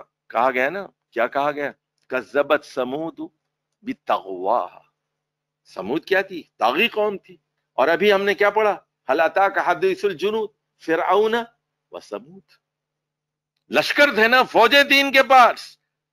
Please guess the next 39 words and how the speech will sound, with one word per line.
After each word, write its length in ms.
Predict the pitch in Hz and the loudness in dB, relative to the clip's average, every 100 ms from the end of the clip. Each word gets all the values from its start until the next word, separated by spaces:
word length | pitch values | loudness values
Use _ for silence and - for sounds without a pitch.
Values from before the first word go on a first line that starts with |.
| _ _ _ _ | _ _ _ _
तो 100 | 143 | -8
ये 380 | 143 180 247 247 | 0 4 4 4
देखिए, 560 | 185 208 - 226 254 247 | 2 0 0 -4 -2 -2
मुख्तलिफ 580 | 175 170 - 220 247 | -2 -2 -2 -4 -4
शहरों 580 | - - 196 202 226 240 | -8 0 4 4 4 0
में 260 | 233 220 240 | -4 -4 -4
ये 340 | 202 180 220 | -4 0 2
सरकशी 580 | 214 208 190 214 165 302 | 2 -2 0 -2 -2 -8
करते 380 | - 226 - 226 | -4 -4 2 2
थे। 360 | 220 214 190 | 4 2 2
यानी 1000 | 139 _ _ _ _ _ _ 85 127 226 | -2 _ _ _ _ _ _ -6 -4 -4
world 320 | 208 123 202 196 | -2 4 4 6
war 320 | 220 240 220 | 6 6 4
इन-, 280 | 190 120 104 | -4 -14 -10
इन्हीं 220 | 139 185 | -6 -6
की 120 | 247 | -6
वजह 240 | 247 240 | -6 -4
से 120 | 220 214 | -6 -6
हुई। 320 | 185 175 135 | -8 -12 -6
ये 200 | 165 180 _ _ _ _ | -2 -2 _ _ _ _
जापान 340 | 151 151 208 | 0 4 2
पे 100 | 220 | 2
ब-, 220 | 214 226 156 | 0 -2 2
बम 160 | 175 220 | 0 2
किसने 340 | 220 233 254 | -4 0 0
बरसाए? 540 | 247 208 147 156 123 - _ _ - | 2 0 2 0 0 -6 _ _ 2
Gulf 280 | 175 190 | 2 2
war 200 | 180 247 | 4 4
किसने 420 | 233 208 - 247 240 | 4 -2 -6 -4 -4
की? 140 | 208 | -6
इराक 500 | 156 110 147 202 - | -8 0 6 4 4
के 100 | 226 | -6
तेल 260 | 208 208 226 | 2 2 2
के 140 | 226 | 0
वसाइल 440 | 214 190 190 202 214 | 0 2 4 4 2
पर, 180 | 208 | -2
कुओं 300 | 175 196 208 | -4 -6 -4
पर 120 | 226 226 | -2 -4
किसने 320 | 196 - | -4 -8